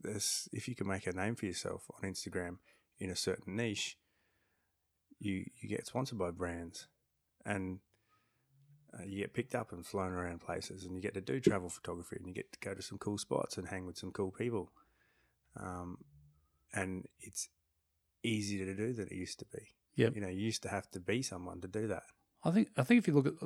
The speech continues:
Speaker 2: the current crop of reality T V shows
Speaker 1: Right.
Speaker 2: that are on, there's a f-,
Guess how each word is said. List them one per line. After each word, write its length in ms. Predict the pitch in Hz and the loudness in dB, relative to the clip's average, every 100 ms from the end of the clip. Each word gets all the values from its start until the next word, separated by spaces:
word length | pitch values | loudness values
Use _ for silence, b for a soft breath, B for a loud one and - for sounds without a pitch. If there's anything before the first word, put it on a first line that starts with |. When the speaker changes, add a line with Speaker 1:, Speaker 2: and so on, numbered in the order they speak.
| - | 2
Speaker 2:
the 100 | 139 | 2
current 400 | - 131 127 123 - | 8 10 10 4 -2
crop 320 | - 131 127 127 | 6 8 10 10
of 320 | 117 107 - b b b b b _ _ | 10 8 0 b b b b b _ _
reality 380 | 131 120 120 117 | 12 12 10 8
T 180 | 117 113 | 8 8
V 360 | 113 117 98 - _ _ _ _ | 8 6 4 -4 _ _ _ _
shows 360 | - 123 110 110 | 4 6 8 6
Speaker 1:
Right. 80 | |
Speaker 2:
that 40 | 113 | 6
are 40 | |
on, 140 | 117 107 | 6 4
there's 160 | 107 | 2
a 60 | 117 | 0
f-, 120 | - | -6